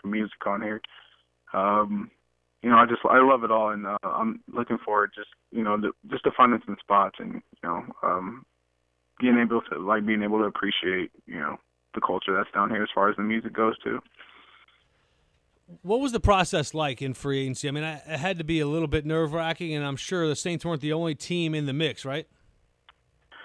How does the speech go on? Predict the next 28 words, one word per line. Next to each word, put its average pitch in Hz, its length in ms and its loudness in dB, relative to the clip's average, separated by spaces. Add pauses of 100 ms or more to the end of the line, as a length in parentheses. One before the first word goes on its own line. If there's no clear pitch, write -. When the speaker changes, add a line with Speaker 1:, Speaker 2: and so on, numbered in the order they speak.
(180)
Speaker 1:
No, 143 360 8
um, 127 580 4 (100)
it 165 60 0
was, 165 260 4 (280)
it 147 60 -2
was 143 200 2 (100)
kinda 120 320 -2 (460)
nerve-wracking. 117 640 -2 (100)
Um, 107 540 0 (920)
you 107 80 -4
know, 107 160 0
it's 101 80 -8 (920)
just 202 200 2
trying 143 140 6
to 123 80 2
figure 117 300 6
out, 113 300 4 (180)
you 117 80 -8
know, 107 180 -4
where 117 240 6
you're 110 120 2
gonna 107 260 -2
go, 107 280 6
where 107 200 4
you're 107 120 4
gonna 101 180 -4
be, 101 440 -2 (160)
uh, 101 220 2